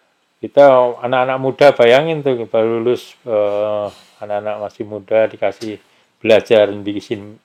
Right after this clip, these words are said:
desain pesawat terbang, merebut teknologi. Bagaimana bisa mendesain pesawat terbang? Nah, itu sampai akhirnya terbang di kasa yang pertama, kita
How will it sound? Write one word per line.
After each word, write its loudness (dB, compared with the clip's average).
desain -6
pesawat -6
terbang, -4
merebut 0
teknologi. -4
Bagaimana 4
bisa -2
mendesain -2
pesawat -2
terbang? -2
Nah, -14
itu -6
sampai 0
akhirnya 0
terbang 0
di -14
kasa 2
yang -2
pertama, -6
kita 2